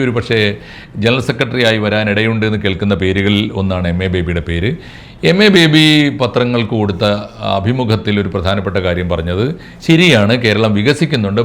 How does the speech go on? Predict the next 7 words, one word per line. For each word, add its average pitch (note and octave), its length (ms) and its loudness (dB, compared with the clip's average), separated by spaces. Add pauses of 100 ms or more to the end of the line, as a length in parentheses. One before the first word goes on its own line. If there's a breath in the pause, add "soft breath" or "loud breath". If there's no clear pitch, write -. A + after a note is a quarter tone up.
ഭരണം A#2+ 340 -2
നന്നായി G2+ 380 0
നടക്കുന്നുണ്ട്. F#2 560 -4 (120)
പക്ഷേ B2 200 -2 (100)
എന്തുകൊണ്ടോ A2 460 0 (640 loud breath)
കേരള D3+ 300 4 (120)
വികസനത്തിൻ്റെ B2 800 0